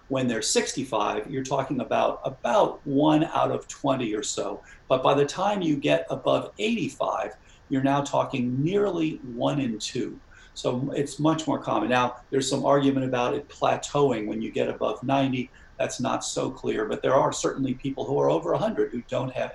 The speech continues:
any sign of Alzheimer's disease. So we recommend, therefore, that people get a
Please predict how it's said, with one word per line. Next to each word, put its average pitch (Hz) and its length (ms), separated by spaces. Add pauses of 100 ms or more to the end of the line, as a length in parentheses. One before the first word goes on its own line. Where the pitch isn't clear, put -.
any 139 300
sign - 400
of - 160
Alzheimer's 110 560
disease. - 480 (500)
So 165 180
we 220 180
recommend, 135 580
therefore, 123 640
that - 160
people 165 400
get 139 200
a 123 160